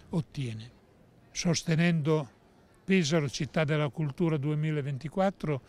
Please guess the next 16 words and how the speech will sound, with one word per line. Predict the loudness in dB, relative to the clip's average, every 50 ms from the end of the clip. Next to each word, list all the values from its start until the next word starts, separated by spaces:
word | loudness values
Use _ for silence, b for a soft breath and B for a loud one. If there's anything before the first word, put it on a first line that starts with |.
| B B B B B B
ne | 2 2 2
sosteniamo | 2 2 -2 -2 0 0 2 2 2 2 2 2
anche | 2 2 2 0 0 -2 -2 0
le | 0 0 -2
sue | -2 -2 0 0 0
iniziative. | 0 0 -2 -4 -6 -8 -6 -4 -2 -2 -2 -2 -6 -8 -12 -16 -20 -20 b b b b b b b b b b b b b b
La | -6 -6 -4
cultura | -2 -2 -4 -4 -2 0 0 2 4 4 4
oggi | 2 2 0 -4 -6 -6
diventa | -4 -2 0 2 2 0 0 0 0 0 0 -2 -4 -8 b b b b b b
una | -2 0 2 2 2 0 0 -2
modalità, | -2 -4 -4 -2 0 0 0 0 -2 -2 -2 0 0 0 0 -2 -4 -8 b b b b b b
eh, | -8 -6 -6 -6 -4
di | -2 -2 0
approccio | -2 -2 -2 0 0 0 0 0 -2 -8 -10 -8
sociale | -8 -8 -8 -10 -8 -4 -2 0 0 2 2 0 0 -2 -2